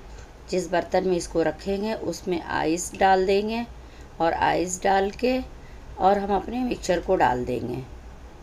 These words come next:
ये हमारा जग में गया आइस, उस पर से हम डालेंगे अपना फ्रूटी। हमने इसमें एक लीटर के लगभग पानी मिलाया है, तो हमारा मीठा गाढ़ा सब बिल्कुल परफेक्ट हुआ है।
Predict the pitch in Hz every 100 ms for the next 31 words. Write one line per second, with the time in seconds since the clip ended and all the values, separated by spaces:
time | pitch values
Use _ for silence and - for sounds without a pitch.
0 | - 151 156 160 156 156 156 160 156 160
1 | 156 156 147 151 175 233 - - - -
2 | - - - 160 - 156 156 165 160 165
3 | 151 139 151 156 151 110 147 160 185 151
4 | - - - - - - - - - -
5 | - 165 160 - 226 247 - - - -
6 | - - - - - - 156 190 208 208
7 | - 240 240 - 196 202 208 208 185 202
8 | 190 196 180 156 196 202 175 156 156 165
9 | 156 147 147 180 208 247 - - - -
10 | - 202 190 180 180 180 175 170 170 180
11 | 180 170 165 160 170 175 185 170 175 165
12 | 190 180 - 170 160 185 180 - 127 107
13 | 113 104